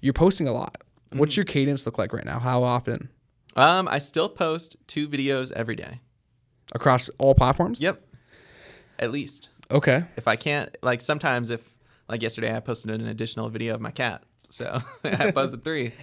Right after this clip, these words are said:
Speaker 1: And, and that one probably didn't work so well.
Speaker 2: That was the best one,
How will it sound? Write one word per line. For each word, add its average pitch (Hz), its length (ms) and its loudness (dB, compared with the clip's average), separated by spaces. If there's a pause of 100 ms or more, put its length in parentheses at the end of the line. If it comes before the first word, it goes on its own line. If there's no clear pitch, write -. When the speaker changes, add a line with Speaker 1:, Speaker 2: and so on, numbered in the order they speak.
Speaker 1:
And, 143 320 6
and 127 160 2
that 120 100 2
one 127 120 0
probably 127 220 0
didn't - 300 -8 (160)
work - 160 -6
so - 120 -6
well. - 200 -6
Speaker 2:
That 117 100 4
was 101 120 0
the 107 80 -12
best - 240 -10
one, - 220 -12